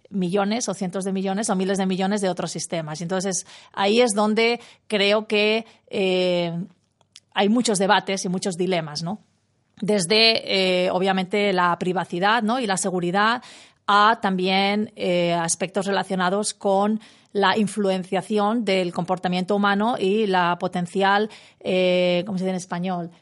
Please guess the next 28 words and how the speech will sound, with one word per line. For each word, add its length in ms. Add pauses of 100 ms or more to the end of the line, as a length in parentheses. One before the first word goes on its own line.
(180)
Eh, 380
mina-, 260
el 80
potencial 400
minado 540 (240)
de 340
la 80
autonomía, 640
que 60
es 140
uno 160
de 100
los 220
principios 640
básicos 500
en 80
la 140
ética 260
occidental, 640
el 80
principio 320
de 80
la 80
autonomía. 640
Cada 380
ser 240
humano 460
debería 580